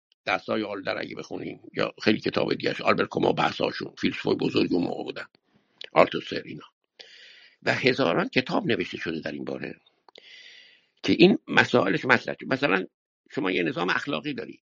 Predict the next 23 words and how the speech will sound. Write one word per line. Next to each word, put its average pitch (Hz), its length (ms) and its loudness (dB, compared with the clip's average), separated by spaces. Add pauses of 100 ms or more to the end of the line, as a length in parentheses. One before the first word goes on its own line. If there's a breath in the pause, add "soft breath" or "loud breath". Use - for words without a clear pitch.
آیا 151 240 -4
این 165 140 -6
عمل 143 220 -4
از 123 100 -4
نظر 120 180 -8
اخلاقی - 360 -8
درسته 139 300 -4
یا 107 80 -8
نه؟ - 180 -16 (1200 loud breath)
شما 127 160 4
وقتی - 240 2
می‌ری 131 140 0
یکی 127 260 -4
رو 120 60 -4
ترور 127 320 -2
می‌کنید، 139 440 -2
یا 156 220 0 (140)
دو 160 80 0
تا 156 120 0
آدم 151 280 0
بیگناه 139 380 0
کشته 101 240 -4
می‌شه. - 300 -12